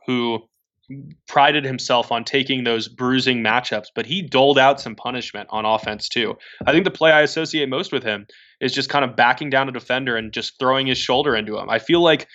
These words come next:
if you played David West during his peak years with New Orleans or Indiana,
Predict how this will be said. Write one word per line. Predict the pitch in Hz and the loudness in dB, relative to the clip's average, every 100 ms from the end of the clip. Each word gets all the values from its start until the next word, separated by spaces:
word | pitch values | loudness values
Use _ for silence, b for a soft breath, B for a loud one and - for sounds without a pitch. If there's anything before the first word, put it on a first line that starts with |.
| B B | B B
if | 143 131 | 0 2
you | 185 | -2
played | - 170 160 | 2 2 2
David | 139 143 143 | 2 2 2
West | 113 120 135 - | 4 4 2 -2
during | 123 123 | -2 0
his | 120 | -6
peak | - - 135 - | -8 -10 -6 0
years | 120 120 | 2 2
with | 123 | -2
New | 113 113 | -4 0
Orleans | 113 120 123 | 2 2 2
or | 117 | 0
Indiana, | 113 110 107 127 | 2 2 4 4